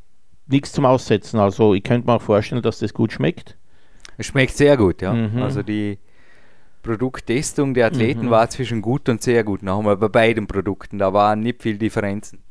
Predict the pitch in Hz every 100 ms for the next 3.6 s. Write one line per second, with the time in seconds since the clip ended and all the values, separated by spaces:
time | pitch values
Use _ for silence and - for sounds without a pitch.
0 | - 113 104 107 - 104 101 120 131 -
1 | 117 98 107 120 107 - - 123 117 123
2 | 104 101 127 120 113 117 104 107 - -
3 | 92 101 - 123 123